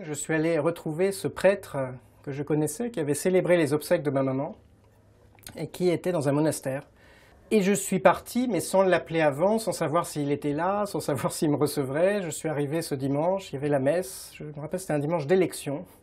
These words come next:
Et séance tenante, ce prêtre a tout abandonné et m'a accompagné dans une longue, longue promenade. Et il m'a écouté.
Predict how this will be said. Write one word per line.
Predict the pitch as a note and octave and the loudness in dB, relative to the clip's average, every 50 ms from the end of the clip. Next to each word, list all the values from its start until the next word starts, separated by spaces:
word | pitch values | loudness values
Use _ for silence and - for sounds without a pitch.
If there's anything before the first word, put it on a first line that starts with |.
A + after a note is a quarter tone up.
| _ _ - - _ _ - - - - - - - - - - _ - | _ _ -20 -20 _ _ -20 -20 -20 -20 -20 -20 -20 -20 -20 -18 _ -2
Et | D#3 D#3 D3+ D3+ D3+ D3+ D3 D3 D3 C#3+ C3+ - - - _ _ _ _ _ _ _ _ _ _ _ _ - | 0 2 4 4 4 4 4 2 2 0 -4 -10 -16 -20 _ _ _ _ _ _ _ _ _ _ _ _ -10
séance | - - - - A#3+ A#3 A#3 A3+ A3+ - - | -8 -4 0 2 4 6 6 4 4 2 0
tenante, | - F3 D#3+ D#3+ D3+ D#3 F#3 A3 - - - - - - - - - - - | 0 0 0 0 -2 -2 -4 -8 -12 -14 -16 -20 -20 -20 -20 -20 -20 -20 -10
ce | - - E3 | -6 -6 -6
prêtre | - - - F#3 G3+ G#3 - - _ _ - | -2 2 2 2 2 2 -2 -12 _ _ -6
a | F#3 F3+ | -6 -6
tout | - - - C4 B3+ B3 | -4 -6 -8 -4 0 0
abandonné | G#3+ F3+ F#3 F#3 E3 E3+ D3+ C#3+ C3+ C3 E3 A3+ C4 - - _ _ _ _ - - - - - - - - - _ _ _ _ - | 2 2 2 0 0 0 0 0 -2 -4 -4 -8 -10 -12 -14 _ _ _ _ -20 -20 -20 -20 -20 -20 -20 -20 -20 _ _ _ _ 0
et | F3 F3 F3+ F#3+ G#3 A3+ A#3 - - - _ _ _ _ _ _ _ _ - | 4 4 4 4 4 0 -4 -8 -14 -20 _ _ _ _ _ _ _ _ -2
m'a | D#3 E3+ F#3 | 2 4 4
accompagné | F#3+ F#3+ - F3 - E3 D3+ C#3+ C#3 C#3 C#3 D3+ F3+ F#3+ - - D3+ | 4 2 0 -2 -2 -2 -2 0 -2 -2 -4 -8 -10 -12 -14 -10 -6
dans | D3+ D3 C#3 | -6 -4 -4
une | C#3+ D3+ D3 C#3+ | -2 -2 -2 -2
longue, | D3 D#3+ F3+ G3 A3 A3+ A3+ A3 G3 E3 | 0 2 2 2 2 2 2 0 0 0
longue | E3 E3+ F3 F3+ D#3+ | 0 0 0 0 -2
promenade. | - - - E3+ D#3+ D3+ C#3 C3+ C#3+ D#3+ - - _ _ - - _ - | -2 0 2 2 4 4 2 2 2 0 -2 -4 _ _ -20 -16 _ 4
Et | G3 F#3+ F#3+ | 6 6 8
il | F#3+ | 8
m'a | F3+ E3 | 6 4
écouté. | D#3+ - - C#3+ - - C3+ B2+ C3+ | 2 0 -6 -8 -8 -8 -8 -8 -10